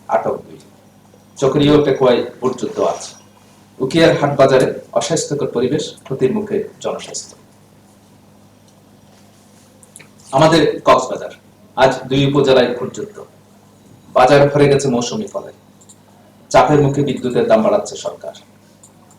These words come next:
বৌদ্ধবিহার পরিদর্শনে বিজ্ঞান ও প্রযুক্তি প্রতিমন্ত্রী ইয়াফেজ ওস-, ওসমান। খাল দখল করে মার্কেট নির্মাণের অভিযোগ।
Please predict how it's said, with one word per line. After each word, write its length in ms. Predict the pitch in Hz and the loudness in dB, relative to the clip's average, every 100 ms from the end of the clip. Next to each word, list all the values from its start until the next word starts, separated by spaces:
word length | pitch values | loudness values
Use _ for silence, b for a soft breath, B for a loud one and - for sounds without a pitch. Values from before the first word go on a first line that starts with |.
| _ _ | _ _
বৌদ্ধবিহার 480 | 123 131 151 143 143 | -2 0 2 2 2
পরিদর্শনে 640 | 143 135 127 - 127 123 | 2 2 2 0 -4 -6
বিজ্ঞান 340 | 120 - 123 120 | -6 -6 -2 0
ও 100 | 113 | 0
প্রযুক্তি 360 | 110 107 - | -4 -6 -10
প্রতিমন্ত্রী 440 | 104 101 95 92 - - - _ - | -14 -14 -14 -18 -20 -20 -20 _ -4
ইয়াফেজ 400 | 110 - - - - | -2 -2 -6 -10 -8
ওস-, 200 | 101 - - | -8 -8 -12
ওসমান। 280 | - - - - _ _ _ _ - _ _ - - - - - | -12 -12 -16 -20 _ _ _ _ -20 _ _ -20 -20 -20 -20 -12
খাল 260 | - 160 160 | 2 4 4
দখল 260 | 143 156 | 2 2
করে 200 | - 143 | 2 2
মার্কেট 400 | 127 120 143 - | 2 0 -2 -4
নির্মাণের 360 | 127 113 110 101 - - _ _ _ | -4 -2 -2 -2 -8 -20 _ _ _
অভিযোগ। 320 | 101 107 - | -8 -8 -12